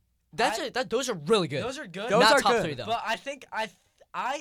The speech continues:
Speaker 2: think I would rather eat a regular gummy bear than
Speaker 1: I
Speaker 2: one
Speaker 1: would
Speaker 2: of those.
Speaker 1: disagree with you there, Sam. I do
Speaker 3: I
Speaker 1: think
Speaker 3: disagree. I
Speaker 1: that,
Speaker 3: disagree.
Speaker 1: that his number one is better than your number one.
Speaker 3: Thank
Speaker 1: Like,
Speaker 3: you.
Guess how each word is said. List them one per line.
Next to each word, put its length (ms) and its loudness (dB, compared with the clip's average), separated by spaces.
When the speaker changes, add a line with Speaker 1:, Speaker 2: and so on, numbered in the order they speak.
Speaker 2:
think 280 -8
I 140 -6
would 100 -6
rather 460 -6
eat 160 -16
a 60 -12
regular 540 -14
gummy 260 -18
bear 160 -20
than 100 -20
Speaker 1:
I 120 4
Speaker 2:
one 80 -4
Speaker 1:
would 100 -4
Speaker 2:
of 60 -10
those. 140 -2
Speaker 1:
disagree 360 -8
with 180 -12
you 100 -10
there, 180 -14
Sam. 360 -14
I 160 -2
do 120 -4
Speaker 3:
I 120 2
Speaker 1:
think 200 0
Speaker 3:
disagree. 440 -4
I 120 -4
Speaker 1:
that, 0 -
Speaker 3:
disagree. 520 -2
Speaker 1:
that 240 -2
his 220 -6
number 200 -4
one 280 -2
is 120 -12
better 200 -6
than 180 -14
your 100 -10
number 220 -14
one. 220 -20
Speaker 3:
Thank 120 -6
Speaker 1:
Like, 140 -6
Speaker 3:
you. 80 -16